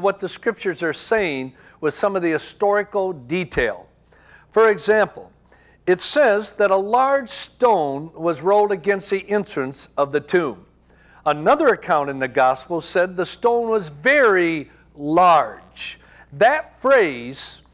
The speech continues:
uh, in the Greek, saying "very large," is kinda like going, "Wow, get a load of that stone." In other words, the stone was of such a size, it caused an unusual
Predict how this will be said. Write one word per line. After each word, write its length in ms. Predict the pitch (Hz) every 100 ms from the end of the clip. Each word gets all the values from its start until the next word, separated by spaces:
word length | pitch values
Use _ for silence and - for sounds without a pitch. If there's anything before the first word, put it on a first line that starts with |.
| _ _ _ -
uh, 540 | 165 151 147 143 139 143 -
in 180 | 247 262
the 100 | 214
Greek, 440 | 156 269 185 -
saying 420 | - 214 185 160
"very 320 | 143 240 262
large," 640 | 240 175 143 143 143 - -
is 160 | 160 151
kinda 260 | - 233 208
like 200 | 175 160
going, 320 | 185 165 127 - _ _
"Wow, 1000 | 208 269 349 403 392 - 214 - - - _ _ _ -
get 200 | 359 370
a 80 |
load 240 | 339 339 330
of 80 | 220
that 220 | 214 196
stone." 840 | - - - 370 381 330 165 101 76 73 _ _ - - -
In 140 | 226
other 180 | 302 370
words, 320 | 214 175 180
the 140 | - 196
stone 680 | - - 302 320 330 330
was 200 | 240 165
of 140 | 175 139
such 360 | - 254 262
a 100 | 277
size, 680 | - - 143 127 131 135 - _ _ _ _
it 240 | - 175 -
caused 640 | - 262 277 285 294 -
an 100 | 185
unusual 800 | 156 151 196 247 202 233 247 247